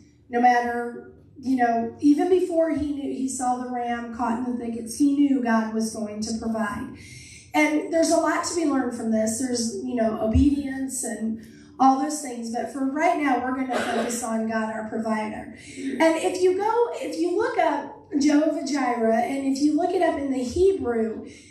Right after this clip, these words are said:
it comes out, and I'm gonna, Bonnie's gonna have to correct me here, it comes out to Yahweh Ya-, Yireh. Thank you. And, um, and if you go even more into the Hebrew, Yireh means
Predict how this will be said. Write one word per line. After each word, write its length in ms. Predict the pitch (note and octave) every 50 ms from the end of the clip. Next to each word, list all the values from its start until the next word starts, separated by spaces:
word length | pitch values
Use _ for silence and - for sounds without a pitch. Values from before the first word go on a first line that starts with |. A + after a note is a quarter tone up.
| - - _
it 220 | - C4+ C#4 C4+ C#4
comes 300 | D#4+ D4 D4 D4+ C#4+ C#4+
out, 240 | C4+ C4 B3 A#3+ B3
and 80 | B3
I'm 180 | A#3+ A#3+ A#3 A3+
gonna, 360 | A#3 B3 B3 A#3+ A#3 A3+ G3+ - - - A3+
Bonnie's 340 | A3+ A3+ A#3 A3+ A#3 A3+
gonna 120 | A#3+ B3 A#3
have 120 | A#3 A#3
to 60 | -
correct 220 | - A3 A3 A3 -
me 140 | A3+ A3 A3+
here, 200 | A3+ G#3+ A3 A3+
it 180 | A#3+ C4 -
comes 220 | - C#4+ C#4+ C#4 C#4+
out 200 | C4 B3+ - -
to 80 | C#4+
Yahweh 840 | B3+ A#3 A#3 B3+ C#4 D4 D#4 E4 E4 E4 D#4+ D#4 D#4 D#4 D#4 D#4 D#4 - - - - - A3
Ya-, 420 | B3+ B3+ A#3 A3+ A#3+ B3 - - - - A#3
Yireh. 540 | C#4+ E4 D3+ C3+ B2 A2+ A2+ A2 A2+ - -
Thank 280 | C3+ - D#3+ - - -
you. 180 | - - - - - - - - - - - _ -
And, 400 | C#4+ D#4 D#4 D#4 D#4 D4+ - - - -
um, 320 | D4 D4 D4 C#4+ B3+ B3 -
and 140 | D#4+ D#4+
if 100 | D#4+ D#4+ D#4+
you 80 | D#4
go 240 | D4+ F4 F4+ F#4 F4+
even 380 | F4+ E4+ D#4 D#4+ D4+ C#4+ D4 D4
more 220 | C#4+ D4 C#4+ C#4+
into 320 | C4+ C4+ C4+ C4+ - - C#4
the 120 | - -
Hebrew, 720 | A#3+ - E4+ F4+ F#4+ D#4 C4+ B3+ A#3 A3+ A3+ A3+ A3+ - - - - - - _ _ _ - A#3+
Yireh 840 | A#3 A3+ B3 E4 F#4+ G#4+ A4 G#4 D#4+ C4+ B3 A#3 A3+ A3+ A3+ C4+
means 680 | C4 C4 B3+ B3 A#3+ A#3+ A#3 A#3+ B3 - - - - -